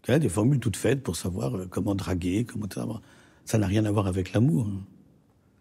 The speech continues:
Ça n'a rien à voir avec l'expérience affective, ça n'a rien à voir avec le, le, le, les risques qu'on fait, euh, les risques qu'on prend, euh, chaque fois qu'on veut, euh, exprimer, faire entendre, euh,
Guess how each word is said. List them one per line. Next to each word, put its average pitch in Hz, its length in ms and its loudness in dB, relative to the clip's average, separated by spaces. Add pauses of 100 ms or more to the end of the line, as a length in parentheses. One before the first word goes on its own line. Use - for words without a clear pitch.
(500)
Ça - 180 0
n'a 101 100 0
rien 104 240 2
à 104 80 0
voir 107 300 2
avec 95 240 -4
l'expérience 98 560 -2
affective, 107 420 0
ça - 120 -6
n'a 98 40 -2
rien 92 160 -4
à 98 80 -4
voir 113 160 -2
avec 98 240 -4
le, 98 160 0 (400)
le, 98 200 2
le, 110 180 -4 (260)
les 110 140 6
risques 117 500 4
qu'on 98 160 -4
fait, 139 420 4
euh, 104 240 0
les 104 120 0
risques 120 280 2
qu'on 107 200 0
prend, 143 340 0
euh, 117 60 0 (340)
chaque - 280 -2
fois 131 260 0
qu'on 117 160 -2
veut, 104 440 -2
euh, 110 300 -8 (640)
exprimer, 104 560 2
faire 95 260 0
entendre, 104 640 0
euh, 98 420 -10